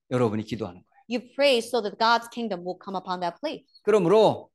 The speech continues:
Speaker 1: 여러분의 현장은 선교지다.
Speaker 2: So your field is missions field.
Speaker 1: 이 비밀을 가지고 여러분이 있는 모든 곳에서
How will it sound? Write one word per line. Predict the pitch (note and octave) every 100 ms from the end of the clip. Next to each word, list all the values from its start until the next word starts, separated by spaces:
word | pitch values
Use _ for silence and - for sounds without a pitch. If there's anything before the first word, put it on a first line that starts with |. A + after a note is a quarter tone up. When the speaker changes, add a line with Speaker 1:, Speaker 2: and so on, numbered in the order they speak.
| _ _ _ _ _ _ _ - - - _ _ _ _ _ _ _
Speaker 1:
여러분의 | B2+ C3 B2+ C3
현장은 | F3 D3+ F3 D4+ - _ _
선교지다. | - G#2+ F#2+ F2 - - _
Speaker 2:
So | - A3
your | G3+ G#3+ G#3
field | - D#4 A#3+ F#3+
is | F#3 G3+
missions | G#3 B3 A#3+ F#3 -
field. | D3+ - - _ -
Speaker 1:
이 | A#2+
비밀을 | A2+ A2 G2+ A2+ B3+ - _
가지고 | - A2+ A2+ C#3 E3 - - _ _ _ -
여러분이 | A#2 A2 A2
있는 | A2 G#2+
모든 | A#2 E3 G#3 A3
곳에서 | C3+ G#2+ F#2+ F#2+